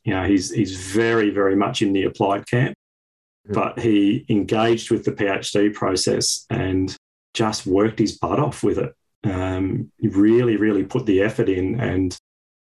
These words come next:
Speaker 1: if you're organised and you put the effort in as a P H D student, you're, you're two-thirds of the way there, really. Um, so, yeah, they, there's certainly things that just watching how they,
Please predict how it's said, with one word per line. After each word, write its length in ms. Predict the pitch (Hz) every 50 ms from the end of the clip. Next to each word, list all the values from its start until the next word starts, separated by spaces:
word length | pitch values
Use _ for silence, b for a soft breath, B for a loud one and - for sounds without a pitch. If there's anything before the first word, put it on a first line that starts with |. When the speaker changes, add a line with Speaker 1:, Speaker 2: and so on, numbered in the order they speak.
| _ _ _ _
Speaker 1:
if 80 | - -
you're 140 | 107 104
organised 680 | 113 135 147 135 120 107 98 104 123 165 190 175 - 117
and 100 | 98 95
you 80 | 92
put 160 | - - 123
the 140 | 113 110 107
effort 240 | 113 113 - 113 98
in 120 | 101 101
as 80 | 98 90
a 60 | 101
P 160 | 101 - 107
H 220 | 101 95 - - -
D 140 | 101 98 101
student, 440 | - - - 107 95 90 90 -
you're, 300 | - 92 92 95 95 - 135 _ _ _ _ -
you're 120 | - 98
two-thirds 460 | - - 123 113 107 - 101 95 90 -
of 80 | 92
the 80 | 85 90
way 220 | 92 92 92 92
there, 260 | 87 95 98 98 92
really. 460 | 87 95 98 98 92 - - 123 - - _ _ _ -
Um, 460 | - 95 90 90 90 90 90 90 104
so, 200 | - - 98 95
yeah, 220 | 95 98 98 95 95
they, 220 | 98 98 95 92 - _ _ _ -
there's 160 | - 110 -
certainly 300 | - 127 117 110 98 90
things 420 | - - 110 101 101 101 92 - -
that 180 | 104 98 - - _ _ _ _ _ _ _ _ _ _ _ _ -
just 220 | - - - -
watching 420 | 117 104 127 135 - 127 107 98
how 240 | 92 95 110 104 104 95
they, 300 | 98 95 92 90 90